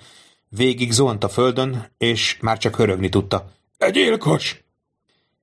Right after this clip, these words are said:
Már a földön fetrengett, mikor a támadó belemarkolt a hajába, fölemelte a fejét, és mellébe döfte a kését. Kaderus még most is kiáltani akart, de csak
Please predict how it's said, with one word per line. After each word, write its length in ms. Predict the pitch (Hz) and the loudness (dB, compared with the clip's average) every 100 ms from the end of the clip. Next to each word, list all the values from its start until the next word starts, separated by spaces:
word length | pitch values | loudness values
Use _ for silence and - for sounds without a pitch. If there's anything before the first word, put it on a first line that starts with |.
| - | -2
Már 340 | 123 139 127 | -2 -2 -4
a 80 | - | -6
földön 280 | - 185 120 | -2 0 0
fetrengett, 760 | 165 - 117 117 123 - - - | -2 -2 -2 0 -2 -4 -10 -6
mikor 220 | 113 110 | -2 0
a 80 | 101 | 0
támadó 400 | 117 113 107 110 | 0 -2 0 0
belemarkolt 640 | 107 101 95 95 - 95 | 0 0 0 0 0 -2
a 40 | 90 | 0
hajába, 560 | 107 104 104 113 - _ _ | 2 2 0 -6 -10 _ _
fölemelte 500 | - 131 104 95 95 | -4 -2 0 -2 -2
a 40 | 90 | -2
fejét, 400 | - 113 113 110 | 0 0 0 0
és 160 | 101 | 0
mellébe 460 | - 113 90 87 87 | 0 0 0 -4 -2
döfte 300 | 90 87 92 | -2 -2 -2
a 40 | |
kését. 500 | 90 98 - 92 - _ _ _ _ _ _ _ | 0 0 0 -2 -6 _ _ _ _ _ _ _
Kaderus 400 | - 190 139 160 | -2 0 0 0
még 140 | 143 139 | 2 2
most 180 | 170 | 2
is 200 | 131 - | 0 0
kiáltani 460 | - 147 117 131 120 | 2 2 2 0 0
akart, 520 | 135 135 127 - - | 0 0 -2 -4 -8
de 360 | - 123 117 - | 0 0 0 -4
csak 320 | - 123 - | -4 -4 -6